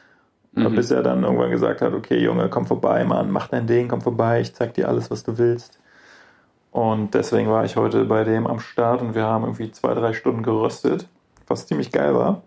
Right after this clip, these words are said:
Speaker 2: weil der Typ irgendwie ziemlich cool drauf ist. Ah, ein absoluter F-, kann er das jetzt hören? Nee, er kann ja kein Deutsch. Sehr gut. Also so, so ein,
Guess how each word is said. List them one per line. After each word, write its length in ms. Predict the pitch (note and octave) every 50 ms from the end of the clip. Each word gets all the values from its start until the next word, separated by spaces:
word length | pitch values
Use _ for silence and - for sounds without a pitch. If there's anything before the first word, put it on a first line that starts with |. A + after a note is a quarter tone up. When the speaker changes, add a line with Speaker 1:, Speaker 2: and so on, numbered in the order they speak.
| _ -
Speaker 2:
weil 120 | B2 A#2
der 200 | A#2 A#2+ A#2 A2+ -
Typ 240 | - D#3+ D#3 -
irgendwie 380 | - C3+ B2+ C3 B2+ A#2+ A#2 A#2 _ _ _ _ _ _ _ _ _ _ _ _ _ _ _ _
ziemlich 400 | - - C3+ B2+ A#2+ - - -
cool 100 | D#3 C#3+ C3
drauf 300 | C3 B2+ C3+ D#3+ - -
ist. 240 | G#3+ G#3 - - -
Ah, 100 | - C#3+ -
ein 160 | - - -
absoluter 500 | - - - - - E3 D#3+ D#3 - C#3
F-, 120 | - - _ _ _ _ _ _ _ _ _ _ _ _ _ _ _ _ _ -
kann 140 | - A2+ A2
er 40 | A2
das 100 | G#2+ G2
jetzt 200 | G#2 G#2+ G#2 -
hören? 180 | - B2+ B2+ A2+
Nee, 100 | A2 G#2
er 80 | G2+ G2
kann 160 | - G2+ G2
ja 80 | G2
kein 120 | A2 - -
Deutsch. 220 | - F#2 - - _ - - - - _
Sehr 140 | - - -
gut. 140 | - - - - - - - - -
Also 240 | - C3+ A#2+ B2 A#2+
so, 380 | A#2+ C3 C3+ C3+ C3 B2+ B2+
so 140 | B2+ B2+ C3+
ein, 140 | C#3+ C#3